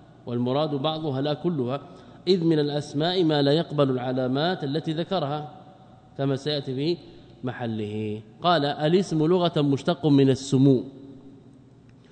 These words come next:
وهو ال-، العلو في رأي بصري، ومن السمة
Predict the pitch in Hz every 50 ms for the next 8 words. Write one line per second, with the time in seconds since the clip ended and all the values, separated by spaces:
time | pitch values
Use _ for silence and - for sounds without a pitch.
0 | - - - - - - - - 147 160 175 170 151 143 135 131 131 - - -
1 | - 135 135 143 135 139 151 156 175 180 160 151 135 117 139 135 135 156 160 165
2 | 156 143 135 131 160 180 175 - 190 185 180 156 156 135 135 139 135 131 123 131
3 | - - 170 160 143 120